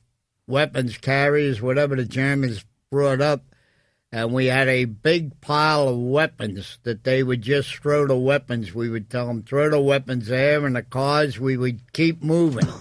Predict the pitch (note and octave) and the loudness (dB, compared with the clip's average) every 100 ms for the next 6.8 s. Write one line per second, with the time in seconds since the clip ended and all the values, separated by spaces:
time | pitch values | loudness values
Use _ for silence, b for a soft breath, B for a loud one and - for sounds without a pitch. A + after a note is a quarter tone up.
0 | - _ _ _ - E3+ F3 D#3 F3 F3 | -20 _ _ _ -2 0 0 0 0 2
1 | C#3 B2+ A#2+ A#2 - D#3 D3+ D#3+ C#3 B2 | 2 0 -2 -4 -2 -2 0 -2 -2 -4
2 | A#2 B2 - b b b b b b C3+ | -2 -4 -8 b b b b b b -8
3 | B2 B2+ A2+ C#3+ F3 F3 D3 B2 D#3 F#3+ | -4 -4 -2 0 2 2 0 0 0 2
4 | D3+ C3+ C#3+ - _ _ _ _ _ _ | 2 2 0 -2 _ _ _ _ _ _
5 | _ - A2+ A2 - A#2 B2 B2 A2 D3 | _ -8 -8 -8 -8 -2 -2 -2 0 2
6 | F3 F#3+ B2+ A#2 B2+ B2 C#3 | 4 2 0 -2 0 -2 -2